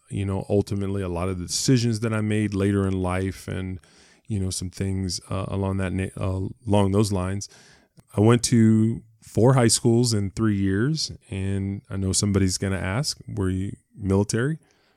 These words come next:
No. Uh, it was directly related to the fact of, you know, our socioeconomic, uh, status. So, you know, we, you know, just couldn't afford, or we, we moved around a lot.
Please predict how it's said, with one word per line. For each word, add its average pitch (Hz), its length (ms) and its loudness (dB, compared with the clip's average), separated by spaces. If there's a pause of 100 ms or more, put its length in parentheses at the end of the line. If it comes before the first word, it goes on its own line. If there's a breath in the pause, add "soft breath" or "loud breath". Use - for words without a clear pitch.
(160 soft breath)
No. 120 380 4 (520 soft breath)
Uh, 95 380 -4
it - 80 -8
was 107 180 4
directly 101 460 2
related 101 420 6
to 101 100 2
the 95 120 2
fact 98 420 -2
of, 98 520 -2
you 101 120 -4
know, 95 160 -2
our 95 180 0
socioeconomic, 98 1160 -2 (640 soft breath)
uh, 95 200 -6
status. 104 500 -2
So, 95 640 -2
you 98 180 -6
know, 95 200 -2
we, 101 340 -4 (260)
you 117 200 -4
know, 95 140 -2
just 101 520 -2
couldn't 92 240 0
afford, 113 560 2
or 95 320 0
we, 92 260 -4
we 92 140 -2
moved 98 300 0
around 101 220 0
a 98 60 0
lot. 104 300 0